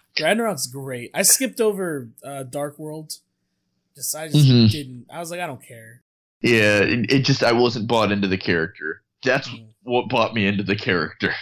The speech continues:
Speaker 1: Yeah.
Speaker 2: But no, Doctor Strange still my number one.
Speaker 1: Yeah, Multiverse of Madness sounds awesome. They're gonna have Scarlet Witch in it too, I believe. And, uh,
Speaker 2: Mm-hmm.
Speaker 1: the horror elements, if they decide to do that, will be cool.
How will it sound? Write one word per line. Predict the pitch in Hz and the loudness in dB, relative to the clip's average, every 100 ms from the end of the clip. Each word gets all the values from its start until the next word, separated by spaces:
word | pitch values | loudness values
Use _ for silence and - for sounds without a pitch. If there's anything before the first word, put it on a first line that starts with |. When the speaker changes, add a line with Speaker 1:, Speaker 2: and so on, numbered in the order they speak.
| - | -12
Speaker 1:
Yeah. | 127 123 110 113 _ _ _ _ _ _ 139 | -16 -14 -16 -20 _ _ _ _ _ _ -2
Speaker 2:
But | 131 | 0
no, | 123 | 0
Doctor | 120 113 113 | 2 0 -4
Strange | - 95 87 | -4 -4 -4
still | - 87 | -4 -4
my | 82 | -4
number | 80 76 73 | -6 -6 -6
one. | 69 62 62 | -2 -2 -2
Speaker 1:
Yeah, | 131 | -4
Multiverse | 156 202 247 247 208 | -2 -2 -2 -2 -4
of | 185 | -6
Madness | 180 175 - | -8 -8 -6
sounds | 156 131 - | -6 -10 -8
awesome. | 143 156 - 165 156 | -6 -4 -6 -8 -8
They're | 165 | -4
gonna | 214 | -2
have | - | -2
Scarlet | 202 202 165 | -2 -4 -4
Witch | 165 165 | -8 -8
in | 175 | -8
it | 139 - | -8 -10
too, | 156 156 | -10 -12
I | 143 | -14
believe. | 143 147 139 - _ _ _ _ _ | -14 -14 -16 -20 _ _ _ _ _
And, | 143 139 135 | -20 -18 -16
uh, | 139 | 2
Speaker 2:
Mm-hmm. | 175 170 170 117 - _ _ | 6 8 8 4 0 _ _
Speaker 1:
the | - | -14
horror | 113 185 202 175 | -6 -2 0 0
elements, | 185 185 190 180 | -2 -4 -4 -6
if | 165 | -8
they | 170 160 | -10 -8
decide | 139 170 156 | -6 -6 -8
to | |
do | 139 156 | -12 -10
that, | 156 156 - | -8 -10 -14
will | 139 139 | -20 -16
be | 139 | -16
cool. | - 139 131 | -14 -14 -14